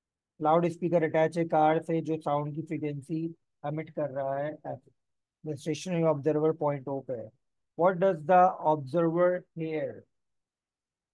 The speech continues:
क्या चीज हमारे पास, हमारा लड़का, ये जो ऑब्जर्वर है, सुनेगा?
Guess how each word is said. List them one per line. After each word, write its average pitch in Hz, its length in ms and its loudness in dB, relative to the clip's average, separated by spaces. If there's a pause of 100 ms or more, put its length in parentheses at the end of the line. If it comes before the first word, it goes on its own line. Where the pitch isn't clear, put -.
क्या 180 320 4
चीज 175 460 -6
हमारे 156 400 2
पास, 156 320 2
हमारा 147 320 -4
लड़का, 143 400 -4
ये 143 160 -6
जो 139 140 -10
ऑब्जर्वर 135 640 -8
है, 147 220 -8
सुनेगा? 143 640 -8